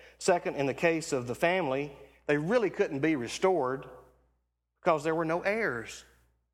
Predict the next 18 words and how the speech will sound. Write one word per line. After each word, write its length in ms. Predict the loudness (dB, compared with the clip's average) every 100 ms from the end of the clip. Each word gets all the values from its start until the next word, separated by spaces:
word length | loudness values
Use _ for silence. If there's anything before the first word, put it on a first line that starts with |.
| _ _ _ _ _ _ _
There 100 | -4
was 140 | -2 0
no 140 | 0
descendants. 680 | -2 -2 -2 -2 -6 -10 -14 -16 _ _ _ _ _ _ _ _ _ _ 0
No 120 | 2
one 160 | 2 -2
to 80 |
pass 300 | -2 -2 0
the 100 | 0
land 300 | 0 0 -2
to. 320 | -4 -6 -6 -12 -20 _ _ _ _ _ _ _ _ _ _ _ _ _ _ _ _ _ _
For 80 | -2
the 120 | 0
family 360 | 2 2 0 -2
to 120 | -2
really 380 | 2 2 2 0
be 180 | -2
restored, 880 | -2 -4 -6 0 0 2 -2 -4 -8